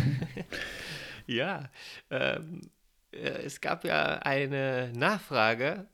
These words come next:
von einem unserer Podcasting-Kollegen, ähm, und der hatte gefragt, ob wir nicht noch einmal auf,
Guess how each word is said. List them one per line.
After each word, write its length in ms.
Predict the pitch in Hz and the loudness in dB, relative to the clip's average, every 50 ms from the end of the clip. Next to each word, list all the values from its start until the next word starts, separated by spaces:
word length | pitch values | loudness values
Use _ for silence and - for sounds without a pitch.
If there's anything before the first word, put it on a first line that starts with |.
| _ | _
von 400 | - - 139 123 120 113 117 113 | -6 -2 -2 -2 -2 -2 -4 -6
einem 320 | - - 131 127 123 127 120 | -6 -4 -4 -2 -2 -2 -2
unserer 500 | - 123 127 127 117 123 110 110 110 110 | -2 -2 -2 -2 -2 -2 -2 0 0 -2
Podcasting-Kollegen, 1300 | - - 143 143 - - - - 131 131 - - 139 120 - - 135 123 123 131 127 139 151 175 214 220 - - - - - - - - - - - - - - - - - - | -2 -4 -6 -8 -8 -4 -2 0 0 0 -2 -4 -6 -4 -2 -2 0 0 2 0 0 0 -2 -4 -6 -8 -10 -18 -20 -20 -20 -20 -20 -20 -20 -18 -16 -16 -16 -14 -14 -10 -4 0
ähm, 920 | 147 147 139 139 139 139 139 139 139 135 135 135 135 131 131 131 135 147 - - _ _ _ _ | 4 4 6 6 4 4 2 0 0 -2 -2 -2 -2 -4 -4 -6 -10 -12 -14 -18 _ _ _ _
und 600 | 135 131 127 123 120 120 120 110 - - - - | 0 2 2 2 0 -2 -4 -8 -10 -6 -2 0
der 300 | 127 127 127 123 123 127 | 2 2 2 0 0 -2
hatte 540 | 131 131 - - 139 131 127 127 127 - - _ _ _ _ _ _ _ _ _ _ - | -2 -2 -2 -2 0 0 2 0 0 -4 -8 _ _ _ _ _ _ _ _ _ _ -14
gefragt, 720 | - 139 - - - 170 131 127 156 170 - - - - - 466 - _ _ _ _ _ - | -14 -12 -6 0 2 4 4 4 2 0 -6 -12 -14 -14 -16 -18 -20 _ _ _ _ _ 2
ob 300 | 151 156 151 - - - | 4 4 2 0 -4 -2
wir 160 | 156 156 147 | -2 0 0
nicht 280 | 147 147 147 - - - | -2 -4 -6 -6 -4 -4
noch 160 | 139 143 - | -4 -4 -2
einmal 680 | - 131 131 135 135 131 123 123 120 123 123 120 123 - | -2 -2 -2 -2 -2 -2 -2 0 0 2 2 0 0 -2
auf, 380 | - 120 110 110 110 - - | 0 0 0 0 0 -4 -10